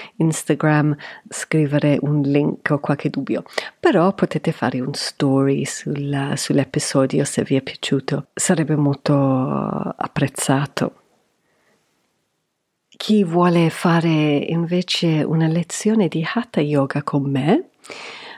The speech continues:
potete farlo o online o in presenza finalmente,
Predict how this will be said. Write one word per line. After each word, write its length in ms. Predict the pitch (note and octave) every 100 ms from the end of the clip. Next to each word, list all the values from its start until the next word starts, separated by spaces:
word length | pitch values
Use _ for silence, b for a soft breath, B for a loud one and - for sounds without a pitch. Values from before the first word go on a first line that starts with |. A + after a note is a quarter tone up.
| B
potete 380 | - - D#3 D#3
farlo 680 | - C#3+ C3+ D3 F3 C#4 D4+
o 300 | - D#3 D3 -
online 880 | D3+ D#3 D3 D3 E3+ A3+ C#4+ C#4+ -
o 280 | E3 D3+ -
in 320 | - G3 G3+ G3+
presenza 1040 | - D3 - F3 F3 E3 - - C3 E3 -
finalmente, 880 | C#3 C#3 C#3 D3 D3+ E3 C4 E4